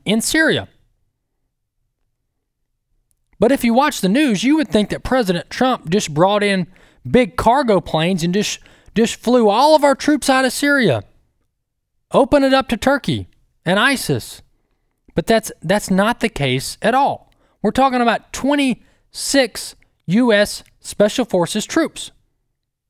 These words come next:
that were extracted out of a war zone between Turkey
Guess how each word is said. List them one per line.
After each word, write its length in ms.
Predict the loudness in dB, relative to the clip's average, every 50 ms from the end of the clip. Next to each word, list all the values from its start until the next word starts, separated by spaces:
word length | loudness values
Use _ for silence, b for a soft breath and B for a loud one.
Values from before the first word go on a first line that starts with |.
| _ _ _ _ _ _ _ _ -2
that 180 | 0 0 2
were 160 | 2 2 2 2
extracted 800 | 0 -4 -6 -4 -2 0 0 0 -2 -2 -2 -2 -2 -2 -4 -8 -14 _ _ _ _ _ _ _ -2
out 260 | 0 0 0 0 -2
of 160 | -4 -2 -2
a 120 | -2 -2 -2
war 340 | -2 0 2 2 2 0
zone 400 | -2 -2 -4 -2 -2 -2 -2 -4
between 360 | -6 -8 -6 -4 -4 -4 -4 -4
Turkey 540 | -6 -6 -6 -6 -4 -4 -4 -4 -4 -6